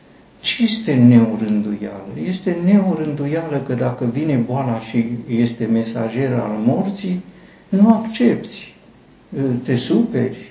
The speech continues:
începi să plângi, te revolți într-un fel, sunt manifestări afective, de gândire, de comportament, care lasă să se înțeleagă,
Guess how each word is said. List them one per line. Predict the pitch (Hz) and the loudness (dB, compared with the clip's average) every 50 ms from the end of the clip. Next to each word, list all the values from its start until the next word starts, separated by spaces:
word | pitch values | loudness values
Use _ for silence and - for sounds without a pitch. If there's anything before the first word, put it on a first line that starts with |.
| - - - | -18 -10 -6
începi | 139 127 - - 160 160 - | -4 -4 -2 -2 -4 -4 -2
să | - - 117 | -2 -2 -2
plângi, | - - - 123 120 143 185 226 226 - 123 117 - - - - - - - - - - - - _ - - - - - - - - 135 120 117 120 - - - - | -2 -2 0 2 4 4 4 4 4 4 2 0 -4 -8 -14 -20 -20 -20 -20 -20 -20 -20 -20 -20 _ -16 -16 -16 -16 -18 -20 -14 -6 -2 0 0 0 -2 -4 -8 -4
te | - 147 | -4 -2
revolți | 139 143 131 113 - - - 208 233 247 233 226 - - 120 | 0 0 0 -2 -2 -2 -2 0 0 0 0 -2 -4 0 2
într-un | 117 117 117 - - 127 123 120 120 | 2 2 2 0 -2 -2 0 0 -2
fel, | - - 190 214 240 226 - - | -2 0 0 2 2 2 0 -2
sunt | - - 127 127 123 | -4 -4 -2 -2 -2
manifestări | 123 123 120 117 117 117 - 123 110 - - - - 160 175 151 | 0 0 0 0 0 0 -2 -6 -8 -8 -8 -6 -4 -4 -2 -2
afective, | 127 120 - - 110 104 - - - - 151 180 196 202 196 175 - - - - - - - - - - - - - - | -4 -4 -6 -6 -6 -8 -8 -10 -8 -6 -4 -4 -2 -4 -4 -6 -8 -10 -16 -20 -20 -20 -20 -20 -20 -20 -20 -20 -14 -8
de | - 139 131 | -4 -2 -2
gândire, | 120 120 107 107 107 104 120 123 156 175 190 | 0 0 0 0 0 2 2 2 2 2 0
de | 180 - 135 120 | 0 -2 -2 -4
comportament, | - - 123 117 117 - 123 123 - - - 110 107 104 101 107 110 123 147 180 202 196 - - | -4 -4 -4 -4 -4 -4 -6 -8 -8 -10 -12 -10 -8 -6 -6 -2 -2 0 0 0 0 -2 -4 -6
care | - 123 117 113 123 131 160 180 185 - - - - - - - - - - - | -6 -6 -4 -2 -2 -2 -2 -4 -6 -8 -14 -20 -20 -20 -20 -20 -20 -20 -20 -12
lasă | - 143 165 185 - - 185 170 | -8 -6 -6 -4 -6 -6 -6 -8
să | - - 151 135 | -6 -6 -6 -6
se | 131 - - 131 127 127 127 - - 131 131 143 | -6 -6 -4 -2 -2 -2 -2 -4 -8 -8 -6 -4
înțeleagă, | 139 127 120 - - 120 - 110 113 120 127 131 131 127 147 160 180 196 | -4 -4 -2 -2 -4 -4 -4 -6 -6 -6 -6 -6 -6 -6 -4 -4 -4 -4